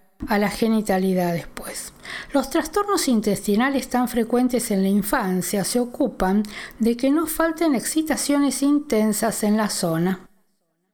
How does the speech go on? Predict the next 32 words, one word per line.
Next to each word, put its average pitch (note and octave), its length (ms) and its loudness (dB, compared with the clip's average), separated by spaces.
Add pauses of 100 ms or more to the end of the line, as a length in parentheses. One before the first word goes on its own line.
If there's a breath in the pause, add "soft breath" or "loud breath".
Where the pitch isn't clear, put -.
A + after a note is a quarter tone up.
(280)
Los A3+ 240 0
catarros C4+ 580 0
intestinales, A3 840 0
los G3+ 180 -4
llama G#3 260 2
Freud, C4+ 300 2
serían G#3+ 340 0
em-, G3+ 240 2
evacuaciones, G#3 1000 0 (360 loud breath)
en A3+ 220 4
la G#3+ 220 0
tierna C4+ 560 2
edad C4 380 0 (100)
tornan D#4 500 4
nervioso B3+ 640 2
al G#3 180 4
niño, G3+ 400 2
como G3+ 240 0
se F#3 160 -2
suele G#3 360 2
decir. F#3+ 540 0 (440 loud breath)
Si C4+ 200 0
más C#4 260 0
tarde D#4+ 360 2
este B3+ 280 -2
contrae B3 400 2
una B3+ 200 2
neurosis, D4 640 0
cobran D4 440 0
una C4 140 4
influencia C4+ 580 2
determinante A3+ 1080 2